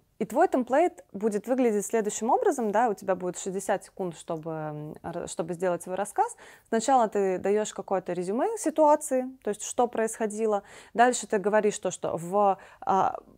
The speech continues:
в reading, да, вот в этой части, в, м, вот в этом кусочке чтения было сказано то-то, то-то, в аудировании было обсуждено или там сказано то-то, то-то. Дальше ты просто говоришь в одном направлении этот reading и listening или в разных направлениях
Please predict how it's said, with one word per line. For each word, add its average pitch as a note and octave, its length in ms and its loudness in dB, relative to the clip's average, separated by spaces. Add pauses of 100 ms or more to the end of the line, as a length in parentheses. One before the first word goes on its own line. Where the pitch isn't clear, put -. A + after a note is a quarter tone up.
(180)
в G3 200 -4
reading, G3 420 4
да, G3 180 6
вот F#3 140 0
в - 20 6
этой F#3 180 2
части, F3+ 520 2
в, E3+ 160 -8
м, E3 560 2 (520)
вот - 80 -8
в - 20 4
этом G3+ 200 2
кусочке G#3 540 0
чтения G3 500 -2
было E3 640 0 (340)
сказано E3+ 460 0
то-то, F#3 240 0
то-то, A#4+ 300 6 (380)
в G#3 420 2
аудировании G#3+ 680 2
было E3+ 520 0
обсуждено F#3 680 -2
или E3 100 -2
там E3+ 160 -4
сказано D#3+ 460 -2
то-то, G#3 300 0
то-то. A4 380 4
Дальше A#3 300 2
ты A3 80 -4
просто A#3 260 0
говоришь G3 260 0
в - 40 -2
одном G#3+ 260 4
направлении B3 880 2
этот G3+ 340 -4
reading F#3+ 440 0
и - 20 -4
listening F#3 500 -2
или D#3 220 -6
в D3 60 -10
разных A#3+ 380 0
направлениях F#3+ 580 -4